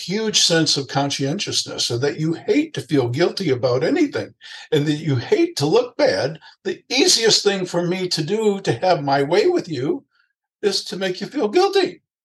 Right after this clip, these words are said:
or to make you feel bad about yourself. Piece of cake.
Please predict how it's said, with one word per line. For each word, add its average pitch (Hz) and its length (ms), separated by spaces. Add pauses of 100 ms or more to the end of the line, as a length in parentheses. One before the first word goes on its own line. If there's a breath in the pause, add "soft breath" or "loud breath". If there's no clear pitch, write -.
(580)
or 156 200
to 170 100
make 170 260
you 180 120
feel 190 260
bad 220 240
about 175 340
yourself. - 460 (1160)
Piece - 260
of 262 100
cake. - 420